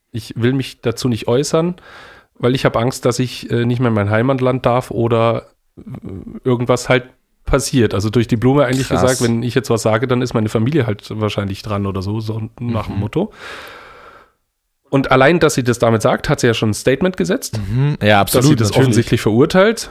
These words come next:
Speaker 1: so. Ähm, möchte sich aber halt in, in Social Media ansonsten halt nicht, nicht zu äußern und postet seitdem halt immer nur Bilder von irgendwelchen Shootings und so weiter. Und unter den Bildern siehst du halt dann, wie die Leute ausrasten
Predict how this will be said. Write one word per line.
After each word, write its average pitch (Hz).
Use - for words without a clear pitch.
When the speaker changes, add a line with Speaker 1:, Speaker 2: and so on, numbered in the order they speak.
Speaker 1:
so. 190
Ähm, 131
möchte 143
sich 165
aber 135
halt 135
in, 123
in 123
Social 127
Media 147
ansonsten 131
halt 127
nicht, 131
nicht 139
zu -
äußern 135
und 107
postet 123
seitdem 120
halt 120
immer 127
nur 127
Bilder 123
von 123
irgendwelchen 120
Shootings 156
und 139
so 131
weiter. 135
Und -
unter 147
den 120
Bildern 185
siehst 165
du 165
halt 151
dann, 180
wie 127
die 139
Leute 107
ausrasten 131